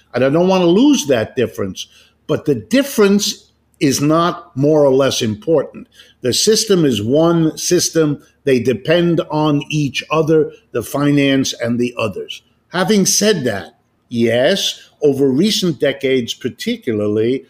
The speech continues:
finance has grown. And the, the basic reason for this, and it's really important that people understand this, the basic reason is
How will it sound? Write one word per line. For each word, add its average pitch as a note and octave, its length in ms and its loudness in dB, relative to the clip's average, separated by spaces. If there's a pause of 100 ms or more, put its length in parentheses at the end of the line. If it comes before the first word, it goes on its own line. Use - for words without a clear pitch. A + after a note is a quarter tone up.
(160)
finance D#3 960 0
has C#3+ 260 0
grown. C#3 600 0 (400)
And D3+ 300 0 (140)
the, D3 280 -4
the C#3+ 140 -2
basic E3 800 -2
reason E3+ 460 0
for G#2 200 -8
this, G2+ 300 -8
and G#2+ 140 -10
it's G#2+ 120 -8
really F3 340 2
important D3 540 -2 (260)
that B2 160 -4
people A#2 300 -2
understand A#2 640 -2
this, - 240 -14 (320)
the D3 100 -2
basic A#3+ 500 0
reason D3+ 460 0
is D3+ 440 2